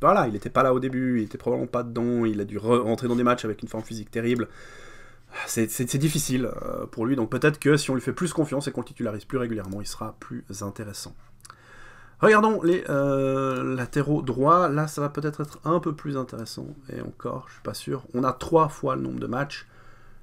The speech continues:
ouais, mais quand même beaucoup d'inter-, d'in-, de, de, de, d'entrées en jeu, hein, genre à la soixantième minute quand même pour Coyle, donc ah, on peut peut-être dire deux fois plus de temps de jeu pour Birindelli, un peu plus que deux fois plus.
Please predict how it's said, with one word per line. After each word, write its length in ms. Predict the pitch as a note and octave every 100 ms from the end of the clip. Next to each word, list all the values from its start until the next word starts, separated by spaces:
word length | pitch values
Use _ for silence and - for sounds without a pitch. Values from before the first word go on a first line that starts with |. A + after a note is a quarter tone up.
| -
ouais, 200 | G#2+ A#2
mais 120 | A#2 A#2+
quand 120 | C3+
même 140 | C3+
beaucoup 320 | C3+ G3+ -
d'inter-, 420 | D#3+ C#3 A#2 A#2+ B2+
d'in-, 460 | C3 C3+ - - - - - - - - - -
de, 260 | - C3 C3+
de, 500 | C3 C3 C3 C3 C3+
de, 180 | C3+ C3
d'entrées 500 | B2+ B2+ B2 - C3
en 180 | C3 C3
jeu, 280 | B2 C3+ A#2+
hein, 100 | A2+
genre 180 | A2+
à 40 | G#2+
la 160 | G#2+ - -
soixantième 420 | - G#2+ A2+ A#2
minute 300 | C3 C3+ B2+
quand 100 | -
même 140 | A#2+ A#2
pour 200 | - -
Coyle, 280 | C3+ B2+
donc 260 | A#2+ A2+ - - - - - - - - - - - - - - - -
ah, 140 | - G2+
on 60 |
peut 80 | G2
peut-être 180 | - G#2+
dire 160 | A#2
deux 140 | A2 C#3
fois 240 | - C#3+
plus 180 | C#3+ C3+
de 80 | C3+
temps 180 | C3 C3
de 60 |
jeu 140 | C3 B2+
pour 120 | B2+
Birindelli, 460 | C3 B2+ C#3 C3
un 100 | C3
peu 140 | C3 C3+
plus 200 | C#3 -
que 60 |
deux 120 | B2 A#2+
fois 180 | B2+
plus. 280 | - C#3 -